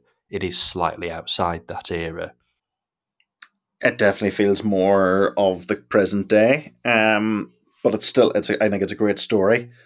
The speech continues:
Speaker 2: as well. I, I, it's another one I would mark out as, as,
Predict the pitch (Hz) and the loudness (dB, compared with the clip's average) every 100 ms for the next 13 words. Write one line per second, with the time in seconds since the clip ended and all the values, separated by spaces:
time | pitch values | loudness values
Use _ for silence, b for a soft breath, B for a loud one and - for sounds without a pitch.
0 | - 107 101 95 101 92 90 - 101 92 | -10 -4 2 4 6 4 0 -4 -6 -6
1 | 78 - 95 - 92 90 92 90 90 90 | -8 -8 -6 -6 -6 -4 -2 -2 -4 -4
2 | 87 87 90 92 90 - - 87 82 85 | -6 -6 -6 -6 -10 -10 -8 -8 -8 -10
3 | - | -10